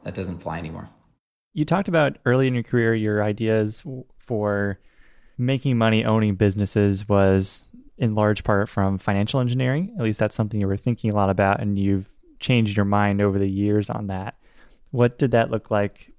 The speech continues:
Speaker 2: initially, and then how do you think about that today?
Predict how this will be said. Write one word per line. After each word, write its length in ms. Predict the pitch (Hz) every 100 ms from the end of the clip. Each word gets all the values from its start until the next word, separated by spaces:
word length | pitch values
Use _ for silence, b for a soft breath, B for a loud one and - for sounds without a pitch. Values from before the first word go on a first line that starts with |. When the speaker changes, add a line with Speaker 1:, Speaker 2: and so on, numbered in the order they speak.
| - -
Speaker 2:
initially, 480 | 110 131 - 190
and 140 | 185 131
then 120 | 113
how 160 | 113 110
do 100 | 107
you 80 |
think 200 | 101 107
about 220 | 107 101 -
that 260 | 95 - - - 185
today? 420 | - 113 117 131